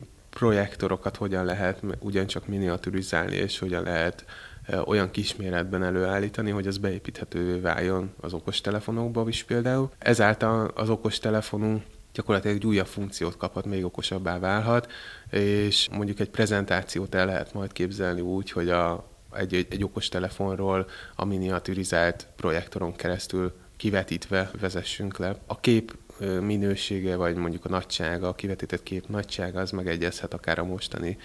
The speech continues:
projektorok által használt minőséggel, vagy, vagy képmérettel is. Ugye akkor nem csak mondjuk egy prezentációra lehet ezt elképzelni, hanem hogyan válik akkor mondjuk a, az okostelefonunk egy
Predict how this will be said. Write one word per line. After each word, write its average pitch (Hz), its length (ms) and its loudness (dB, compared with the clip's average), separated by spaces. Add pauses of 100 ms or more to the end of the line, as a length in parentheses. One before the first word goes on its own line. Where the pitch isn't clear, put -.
(280)
projektorok 87 640 -2
által 80 300 -2
használt 82 500 -6 (100)
minőséggel, 92 720 -2
vagy, 90 260 -2
vagy 85 360 -6
képmérettel 113 720 -2
is. 123 220 -2 (420)
Ugye 117 160 6
akkor 113 180 4
nem 107 160 4
csak - 240 0
mondjuk 95 240 0
egy 98 60 -4
prezentációra 95 800 0
lehet 92 220 0
ezt - 160 -4
elképzelni, 95 540 -2
hanem 98 260 0
hogyan 92 320 0
válik 87 360 0
akkor - 420 -2 (100)
mondjuk 85 280 -4
a, 85 180 2 (380)
az 95 200 -2
okostelefonunk 90 840 -4
egy - 400 -2